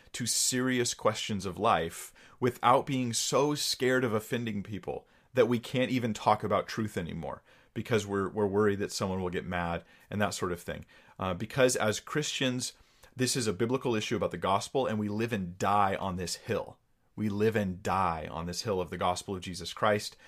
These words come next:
and whether or not we have this truth right, it will, it will be about our souls. And so, um, we're gonna go to the video real quick. I'll just play a quick clip from this. Here is the question that Ben asked for, uh, Bishop Barron,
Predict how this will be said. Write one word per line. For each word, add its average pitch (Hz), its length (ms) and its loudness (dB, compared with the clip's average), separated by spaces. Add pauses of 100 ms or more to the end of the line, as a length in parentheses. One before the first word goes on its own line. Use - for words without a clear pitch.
(220)
and 87 120 -6
whether 98 260 0
or 101 60 -2
not 92 300 -4 (200)
we 107 120 -2
have 98 240 2
this 104 300 -4 (140)
truth - 580 -6 (340)
right, 92 460 -2 (400)
it 95 140 -4
will, 95 260 -4
it 98 140 -6
will 92 140 -2
be 101 200 -2
about 92 240 2
our 82 160 0
souls. - 540 -6 (400)
And 104 160 -2
so, 104 500 6 (340)
um, 92 440 -2 (260)
we're 123 140 2
gonna 160 160 4
go 139 160 10
to 123 480 2
the 113 160 -2
video 131 300 6
real 127 160 6
quick. 156 180 2
I'll 131 80 8
just 123 160 0
play 120 160 6
a 107 40 4
quick - 340 0
clip - 420 0
from 143 300 4
this. 104 300 4
Here 123 280 2
is 120 140 4
the 113 80 -2
question 131 760 -2
that 104 240 0
Ben 120 280 2
asked 98 600 2
for, 98 400 -2
uh, 92 120 0
Bishop 101 320 -4
Barron, 87 360 -2